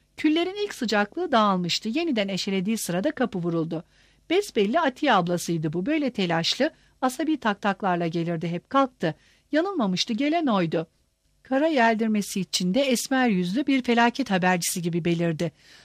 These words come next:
Ablasının bu telaşlı görünüşüne alışkındı Hafız. Mutlaka birilerinin ölümünü haber verecektir diye düşündü. Yahut filan mahalledeki yangını.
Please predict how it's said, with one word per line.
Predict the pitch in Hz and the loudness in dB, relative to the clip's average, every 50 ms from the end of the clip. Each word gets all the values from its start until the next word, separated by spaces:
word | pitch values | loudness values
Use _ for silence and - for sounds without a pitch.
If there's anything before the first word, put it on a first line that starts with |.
| - _ _ - | -20 _ _ 0
Ablasının | 254 269 254 302 302 - - 339 349 330 | 0 2 4 2 2 2 0 0 0 0
bu | 311 | 0
telaşlı | - 285 277 277 277 262 - 330 | 0 2 4 4 4 2 2 0
görünüşüne | 254 226 208 196 202 196 - - 349 349 | 2 2 2 4 2 0 0 0 2 2
alışkındı | 311 277 262 - - - 240 202 175 | 2 4 2 0 0 2 2 2 2
Hafız. | 165 170 165 165 160 - 175 160 - - - - - - _ _ _ - | 2 2 0 0 0 -2 -4 -4 -6 -8 -12 -20 -20 -20 _ _ _ -6
Mutlaka | 302 381 - - - 233 208 - - 277 311 285 | -6 -6 -4 0 2 2 2 4 4 4 4 6
birilerinin | 247 254 254 247 254 254 262 285 285 | 6 4 4 4 4 4 2 2 2
ölümünü | 262 226 220 233 240 233 | 2 2 2 2 2 2
haber | 220 202 202 185 185 185 185 180 | 4 2 4 4 4 4 4 2
verecektir | 180 180 165 190 175 - - 180 175 165 | 0 0 0 -2 -4 -2 -2 -4 -4 -2
diye | 175 175 170 160 | 0 0 0 0
düşündü. | 160 - - - 175 170 165 165 - _ _ _ _ _ _ - | -2 -2 -2 -2 0 -2 -2 -4 -6 _ _ _ _ _ _ 2
Yahut | 302 285 233 233 285 - | 4 4 4 4 2 0
filan | - 269 262 262 262 254 | 0 0 2 2 4 4
mahalledeki | 220 196 190 190 190 185 185 190 208 202 - 302 | 2 2 2 2 2 0 0 -2 -2 -2 -2 -2
yangını. | 262 196 180 175 170 170 170 170 165 | 0 2 2 0 0 -2 -2 -4 -6